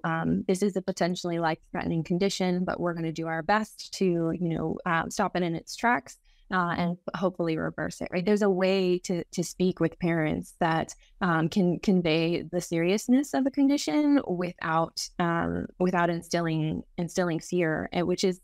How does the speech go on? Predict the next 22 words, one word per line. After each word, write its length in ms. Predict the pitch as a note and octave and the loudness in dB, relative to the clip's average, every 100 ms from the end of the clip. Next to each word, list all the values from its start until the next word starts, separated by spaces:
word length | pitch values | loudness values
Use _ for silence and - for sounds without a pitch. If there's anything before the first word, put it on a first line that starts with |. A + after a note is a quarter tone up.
| - | -6
which 220 | A#3 A#3+ | -2 0
is 120 | A#3 G3+ | 2 2
also 340 | G#3 A3+ G#3 | 0 0 -4
a 60 | E3+ | -2
form 260 | D#3 D#3 | -2 -2
of 120 | E3+ - | -4 -2
coercion. 440 | E3 D#3+ E3+ F#3 | 2 2 2 0
We'll, 220 | G3 G3 | 0 0
we'll 140 | F#3+ F#3+ | 0 0
get 120 | F3 | 0
into 220 | F3 - | -2 -8
that 160 | D#3+ E3+ | -16 -16
because 220 | - F3 - | -8 -6 -4
that, 240 | E3 - - | -6 -4 -4
that 160 | F3+ | -4
continues. 760 | - F#3 E3+ F3 E3+ F#3 G#3 - - - - _ _ | -4 -6 -2 -2 0 -2 -4 -8 -20 -20 -20 _ _
Um, 560 | G#3 G3 F3+ E3 F#3 G3+ _ _ _ _ _ _ _ | 2 4 2 0 -2 -4 _ _ _ _ _ _ _
and 160 | A3 G#3+ | 2 4
so 380 | G#3 G3 F#3+ F#3 | 4 4 2 -2
their 320 | F#3 A3 A#3+ | 0 0 0
protocol 800 | A3+ G#3+ G#3+ - F#3 E3 F3+ A3 A3+ | 0 0 0 2 2 4 2 0 0
is 320 | F3+ F3+ F3 | 0 0 -2